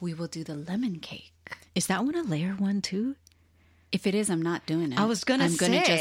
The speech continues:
Speaker 1: just not
Speaker 2: never
Speaker 1: layer
Speaker 2: mind
Speaker 1: it.
Speaker 2: about the layers.
Speaker 1: I don't think it is. I don't think I,
Speaker 2: Okay.
Speaker 1: it's just a spring form pan, so, which we have.
Speaker 2: The good thing about, I mean, layers obviously look beautiful,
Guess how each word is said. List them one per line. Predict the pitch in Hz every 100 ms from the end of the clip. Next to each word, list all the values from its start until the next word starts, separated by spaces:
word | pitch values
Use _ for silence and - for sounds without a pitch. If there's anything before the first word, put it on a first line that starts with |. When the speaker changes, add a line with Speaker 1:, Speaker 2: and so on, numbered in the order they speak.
| 143
Speaker 1:
just |
not | 170 160 170
Speaker 2:
never | 160
Speaker 1:
layer | 196 214
Speaker 2:
mind | 349
Speaker 1:
it. | 226
Speaker 2:
about | 165 -
the | 143
layers. | 170 320 262 277 269 254 -
Speaker 1:
I | 247
don't | 330
think | 320 269
it |
is. | 208 143 -
I | 185
don't | 185
think | -
I, | 190
Speaker 2:
Okay. | 196
Speaker 1:
it's | 202 -
just | 220
a | 208
spring | - 190 185
form | 175 160 156
pan, | 160 - -
so, | - 147 170 _ _ _ _
which | - -
we | 147
have. | 160 -
Speaker 2:
The | 214
good | 190 285
thing | 339 311
about, | 320 262 -
I | 185
mean, | 180 170
layers | 175 202 208
obviously | - 160 165 - 170 160 - -
look | 147 151 151 - -
beautiful, | 160 143 - 120 214